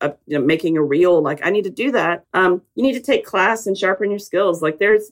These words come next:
things, you know, that's basically your <laughs> calling card. And people are like, "I don't need that." And you're like,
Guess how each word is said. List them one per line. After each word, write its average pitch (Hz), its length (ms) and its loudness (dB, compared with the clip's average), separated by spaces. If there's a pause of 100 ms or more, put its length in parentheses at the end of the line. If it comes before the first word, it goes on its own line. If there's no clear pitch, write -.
things, 240 480 -2 (180)
you 214 60 0
know, 196 80 4
that's 220 240 0
basically 254 500 0
your 185 160 2
<laughs> - 120 -20
calling 202 340 -4
card. 123 400 -8
And 175 80 -8
people 233 160 0
are 196 40 4
like, 180 160 2
"I 285 100 2
don't 285 180 2
need 160 160 0
that." 175 80 2
And 185 100 0
you're 196 100 2
like, 180 200 0